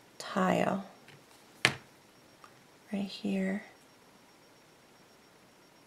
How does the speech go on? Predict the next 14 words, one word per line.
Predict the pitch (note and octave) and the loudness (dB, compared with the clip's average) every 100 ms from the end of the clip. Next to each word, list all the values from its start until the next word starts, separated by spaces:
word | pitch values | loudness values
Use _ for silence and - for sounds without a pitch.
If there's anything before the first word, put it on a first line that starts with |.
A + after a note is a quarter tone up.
| - - - - - - - - - - | -20 -20 -20 -20 -20 -20 -20 -20 -14 -6
Then | G3+ G3+ | -4 -2
I | G3 | -2
can | - G3+ | -4 -6
start | - G3+ G3 G#3+ | -4 -2 -2 -4
filling. | - G3 F#3+ G3 | -2 0 2 2
It's | G3 G3 | 2 -2
gonna | - F#3+ | -2 0
be | F#3+ F#3+ F#3 F3+ - - - - | 2 0 -2 -4 -14 -20 -20 4
a | G3+ | 6
little | F#3+ G3 F#3+ F#3+ F#3+ | 8 8 8 6 6
less, | F#3 F#3 F#3 F3+ - - - - - - - - - - - - - F#3+ | 6 6 4 2 -4 -6 -12 -20 -20 -20 -20 -20 -20 -20 -20 -20 -10 -4
uh, | F#3 F#3 | -2 -2
brick | F#3 F#3+ F#3+ | 0 -2 0
wall-y, | F3+ F#3 F#3+ F#3 E3+ E3 F#3+ | 2 6 6 6 6 4 2